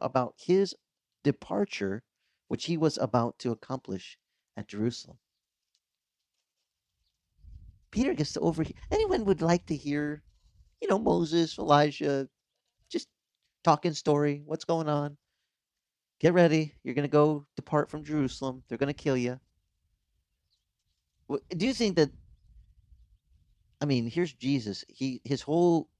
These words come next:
visage is changed from that earthly thing to shining white, pure light. And there's Moses and Elijah in their glory. Remember, Jesus said,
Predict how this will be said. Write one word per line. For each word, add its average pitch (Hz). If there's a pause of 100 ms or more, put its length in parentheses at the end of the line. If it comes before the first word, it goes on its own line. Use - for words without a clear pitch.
(520)
visage 113
is 95
changed 95 (1040)
from 131
that -
earthly 120 (280)
thing 95
to 104
shining 117
white, 113 (720)
pure 175
light. 147 (840)
And 165 (200)
there's 180
Moses 180
and 156
Elijah 160
in 147
their 220
glory. 127 (1900)
Remember, 214
Jesus 196
said, 151